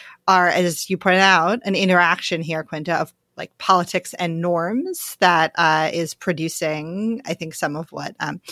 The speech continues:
what we're seeing. The other thing, um, to sort of draw out your,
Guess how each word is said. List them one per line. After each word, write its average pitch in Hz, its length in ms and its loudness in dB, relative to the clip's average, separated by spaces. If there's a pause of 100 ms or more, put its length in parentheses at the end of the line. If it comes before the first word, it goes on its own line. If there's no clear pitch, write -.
(280)
what 202 140 4
we're 208 100 2
seeing. 277 400 6
The - 160 -2
other 359 160 6
thing, 180 440 0 (100)
um, 165 280 0
to - 140 -4
sort 175 160 -2
of 156 140 0 (1080)
draw 190 340 4
out 175 320 2
your, 156 760 0